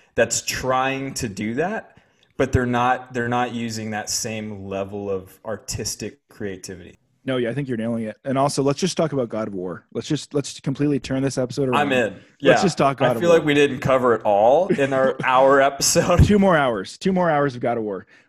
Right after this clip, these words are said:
Speaker 2: But anyway, so moving, uh, out of gameplay, let's go into some technical discussion. So one of the cool things with Spider-Man Remastered, Matt, correct me on this, I don't know if it was in twenty eighteen, but with Spider-Man Remastered, you can choose between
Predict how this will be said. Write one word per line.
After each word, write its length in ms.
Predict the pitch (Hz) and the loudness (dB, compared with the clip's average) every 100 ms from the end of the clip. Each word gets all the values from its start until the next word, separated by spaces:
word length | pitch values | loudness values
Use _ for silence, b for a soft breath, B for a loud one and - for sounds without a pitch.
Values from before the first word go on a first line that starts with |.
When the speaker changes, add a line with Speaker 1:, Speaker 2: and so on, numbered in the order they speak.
| - | 0
Speaker 2:
But 360 | 156 151 - - | 4 4 2 -4
anyway, 280 | 175 165 | 2 2
so 320 | 135 185 151 147 | 4 4 4 4
moving, 460 | 156 220 277 220 - _ - | 2 4 4 2 -2 _ 2
uh, 220 | 156 160 | 4 4
out 160 | 165 165 | 2 2
of 140 | 156 | 2
gameplay, 640 | 127 139 147 117 120 104 98 b b b | 0 0 0 -2 -4 -4 -8 b b b
let's 180 | 143 170 | 0 2
go 200 | 233 226 | 4 4
into 640 | 185 160 - 156 147 143 - | 4 -2 0 2 2 0 -8
some 220 | - 147 139 | -8 -6 -4
technical 520 | 143 120 127 117 127 | -4 -4 -4 -4 -4
discussion. 640 | 113 - 87 82 87 - | -4 -8 -12 -12 -18 -12
So 400 | - 127 127 117 b - | -2 2 2 0 b -4
one 180 | 151 | 0
of 60 | 165 | 2
the 60 | 156 | 2
cool 180 | 156 | 2
things 340 | 139 147 147 117 | 2 0 -2 -2
with 400 | 120 123 117 - _ | 0 2 0 -6 _
Spider-Man 440 | - - 139 139 135 | -10 0 2 2 2
Remastered, 600 | 127 127 127 - 139 123 - | 0 0 -2 0 -2 -2 -8
Matt, 240 | 123 120 | -6 -4
correct 240 | - 127 123 | 0 0 0
me 80 | 123 | -2
on 80 | |
this, 160 | 123 120 | -2 -2
I 40 | |
don't 100 | 120 | -4
know 60 | 117 | -4
if 80 | 113 | -6
it 40 | |
was 100 | 117 | -8
in 80 | 107 | -8
twenty 220 | 107 117 | -6 -6
eighteen, 240 | 117 127 120 | -6 -6 -4
but 100 | 110 | -4
with 160 | 113 | -6
Spider-Man 400 | - 160 170 170 | -4 -2 0 0
Remastered, 680 | 139 127 156 151 - 107 113 b b b - | 0 0 0 -2 -4 -6 -8 b b b -6
you 140 | 165 | -4
can 160 | 196 175 | -2 -4
choose 280 | 170 165 | 0 -2
between 540 | 135 127 143 127 123 | -2 -8 -4 -4 -4